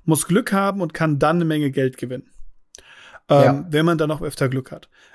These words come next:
Speaker 1: Ähm, das kann man jetzt ganz böse so auslegen, wenn man den Teufel an die Man-, Wand malt. Ähm, wir hatten das Problem, dass, äh, das Glücksspielgesetz,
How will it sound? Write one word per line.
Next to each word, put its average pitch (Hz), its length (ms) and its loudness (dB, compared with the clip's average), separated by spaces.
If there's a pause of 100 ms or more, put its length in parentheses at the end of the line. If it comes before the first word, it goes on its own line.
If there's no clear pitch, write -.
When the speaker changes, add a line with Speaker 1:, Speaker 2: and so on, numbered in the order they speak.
(120)
Speaker 1:
Ähm, 143 300 4
das - 180 0
kann 202 160 2
man 214 100 4
jetzt 185 200 -2
ganz 180 240 0
böse 151 320 2
so 139 120 -2
auslegen, 139 500 -6 (100)
wenn 160 120 4
man 165 120 4
den 151 80 0
Teufel 143 320 0
an 131 80 0
die 127 80 0
Man-, 123 160 -8 (120)
Wand 139 220 -4
malt. 131 320 -12 (460)
Ähm, 147 240 4
wir 147 240 0
hatten 208 260 2
das 202 160 2
Problem, 165 480 2
dass, 147 280 -2
äh, 143 180 2
das 131 160 -4
Glücksspielgesetz, 165 920 0